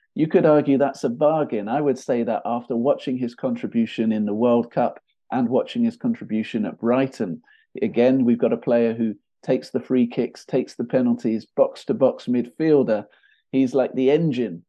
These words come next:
that is just pushing that team forward. So, uh, and I've watched a little bit of, uh, Soboslai's highlights. Uh, so obviously I don't have the same insight as someone who watches the Bundesliga regularly,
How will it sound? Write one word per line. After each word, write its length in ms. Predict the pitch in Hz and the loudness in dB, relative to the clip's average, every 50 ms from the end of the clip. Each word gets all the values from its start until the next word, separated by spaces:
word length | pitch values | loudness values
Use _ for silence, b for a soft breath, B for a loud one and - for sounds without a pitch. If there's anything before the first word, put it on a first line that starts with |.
| _ _ _ | _ _ _
that 160 | 110 104 104 | -4 -4 -2
is 160 | 113 104 - | -4 -6 -4
just 380 | - 123 117 117 - - _ _ _ _ _ _ _ _ - | -2 -2 -2 -2 -4 -10 _ _ _ _ _ _ _ _ 0
pushing 380 | - 156 151 - 151 135 127 | 0 0 2 2 2 2 2
that 200 | 127 120 120 - | 2 2 0 0
team 400 | - - 135 127 123 120 120 - - | 0 2 4 4 4 4 2 0 2
forward. 520 | 143 131 131 127 120 113 104 101 - - - _ _ _ _ _ _ | 4 6 6 6 4 4 0 -2 -4 -8 -16 _ _ _ _ _ _
So, 420 | _ - - 147 135 135 131 B B B B B B - | _ -2 2 4 6 6 4 B B B B B B 0
uh, 260 | - 135 131 131 - - | 4 4 6 6 4 4
and 240 | - 156 151 147 - - _ _ _ - | 2 2 2 0 -2 -6 _ _ _ -2
I've 160 | 127 135 131 | -2 -2 2
watched 340 | 147 180 - 170 - - - | 2 2 0 0 -2 -2 0
a 60 | 143 | 2
little 280 | 139 151 151 165 160 131 | 2 2 2 2 0 0
bit 220 | 135 139 - - | 0 0 0 0
of, 300 | - 127 131 117 117 123 | 0 -2 -2 -2 -2 -2
uh, 300 | 127 123 120 120 120 117 - 175 208 240 _ _ _ _ | -2 0 0 -2 -2 -4 -8 -12 -20 -20 _ _ _ _
Soboslai's 800 | - - - 185 165 156 160 151 151 - 151 143 143 139 135 123 | -20 -2 0 2 2 2 0 -2 -2 -4 -2 0 0 0 -2 -2
highlights. 960 | - - - - - - 165 139 127 117 110 98 - - - - - - - - | -6 -12 -12 -8 -6 -4 -2 -2 -2 -2 -2 -4 -6 -12 -18 -20 -20 -14 -10 -4
Uh, 400 | - 117 117 117 117 113 117 123 | -2 0 2 4 4 2 2 0
so 380 | - - 147 135 131 131 B B B B B _ _ - | 0 4 4 6 6 4 B B B B B _ _ 2
obviously 540 | 147 156 151 156 147 151 - - 135 131 | 2 4 4 4 4 4 2 2 4 4
I 80 | 123 120 | 4 2
don't 240 | 120 156 151 - - | 2 0 0 0 -2
have 160 | 139 131 - | -4 -6 -4
the 80 | 135 131 | -6 -8
same 320 | - - 147 143 143 135 | -2 0 0 2 2 2
insight 560 | 139 143 135 127 - - 135 127 123 120 - | 2 0 0 -2 -2 -2 -2 -2 -2 -2 -6
as 120 | 120 120 - | -10 -8 -2
someone 320 | - 135 127 123 123 120 | -2 0 0 0 -2 -2
who 140 | 123 123 123 | -2 -2 0
watches 380 | 120 117 - - - 127 117 | -2 -2 -2 -4 -8 -8 -6
the 100 | - 120 | -6 -8
Bundesliga 800 | 104 - 147 143 135 123 127 120 117 - 123 131 131 123 123 120 | -2 0 0 2 2 2 2 2 2 0 2 2 2 2 2 0
regularly, 800 | 117 120 147 - 170 170 151 143 123 117 110 104 104 101 101 - | 0 0 0 0 -2 -2 -2 -2 -2 -2 -4 -4 -4 -6 -6 -8